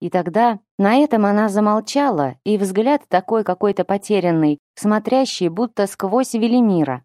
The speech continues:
«А я иногда жалею, что не решился уйти от отца и братьев. Подумаешь, был бы не царевич, а простой наёмник, зато был бы свободен. Сбежать иногда проще, чем оставаться», произнесла она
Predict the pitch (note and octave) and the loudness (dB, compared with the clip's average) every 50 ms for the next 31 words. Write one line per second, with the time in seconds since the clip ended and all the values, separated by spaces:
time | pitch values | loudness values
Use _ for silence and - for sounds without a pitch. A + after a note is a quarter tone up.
0 | _ _ - - F#3 F#3+ A3+ A#3+ G#3+ F3 D#3 D#3+ E3 F3 E3 F#3+ F#3+ F3+ E3 F3+ | _ _ -6 -4 -2 0 2 2 2 2 2 0 0 0 0 0 0 2 2 0
1 | E3+ E3 F3 F#3+ F3+ D#3 D3 D3 - - D#3+ D3 D#3 D#3 D3 D#3 D#3 - - F#3 | 0 0 0 0 0 0 -2 -4 -4 -4 -2 0 0 0 0 -2 -4 -4 -2 -2
2 | F3 D#3+ - - E3 D#3+ E3 E3+ E3 - - - G3+ F#3+ D3 - - C3+ C3+ _ | -2 -2 -2 -2 -2 0 0 -2 -4 -6 -6 -4 -2 -2 -2 -2 -4 -6 -8 _
3 | - - E3 D3+ D3 C#3+ C3+ C3 C#3 C3+ B2+ B2+ - - C3+ B2+ - - _ _ | -6 -4 -4 -2 -2 -4 -4 -4 -4 -4 -4 -4 -6 -10 -14 -14 -16 -20 _ _
4 | _ - E3+ G3 A3+ C#4+ C#4+ A3 D3+ C3+ C3+ B2+ C#3+ E3 C4 D4 G3+ D#3 D#3+ G3 | _ -2 -2 0 0 0 0 2 0 0 -2 -4 -4 -2 -2 0 0 0 0 0
5 | G#3 - - E3+ E3 A3+ C4 B3 D#3 B2 - D3 D3 - F3+ G3 G3+ - D#4+ D#4 | 0 0 0 0 0 0 0 -2 -2 -6 -6 -6 -2 0 0 0 0 0 0 2
6 | A#3 F3 C#3+ C#3 E3 F3 F#3 F3+ F3 E3+ E3 - - _ _ - - - F#3 F#3 | 2 2 2 2 2 0 0 0 0 -2 -4 -6 -12 _ _ -8 -2 -2 0 2
7 | - C4+ A3 D#3+ F3 G3 F#3 D#3 D3+ D3+ - - D3+ D3 C3+ C3+ C3 C3 B2+ C3 | 2 0 0 0 -2 -2 0 0 -2 -4 -4 -4 -4 -4 -2 -2 -4 -4 -4 -6
8 | B2+ C#3 D#3 - _ _ _ - - D#3 E3+ D#3+ F#3 F3 G3 G3+ G3+ G3+ F3 D#3+ | -8 -8 -10 -16 _ _ _ -10 -10 -8 -2 -2 0 2 2 0 0 0 0 0
9 | D#3+ D#3+ E3 F3+ E3+ E3 - - G#3 G#3 E3+ D3+ - D#3+ C#3+ - D#3 D3 D#3 D#3 | 0 0 0 0 0 0 0 0 0 0 0 0 -4 -6 -6 -4 -2 -2 -2 -2
10 | - - E3 D#3 C#3+ C#3 C3 B2+ - - - C#3 C#3+ - _ _ _ - D3+ D3+ | -2 0 -2 0 0 0 -2 -2 -6 -12 -12 -12 -12 -12 _ _ _ -8 -4 -2
11 | D#3 D#3 D3 E3 D#3+ D#3 - - D3+ D3 C#3+ C#3+ D3 E3 F3 G3 G3 | -2 -2 0 0 -2 -2 -2 -2 0 0 2 2 0 0 -2 -2 -4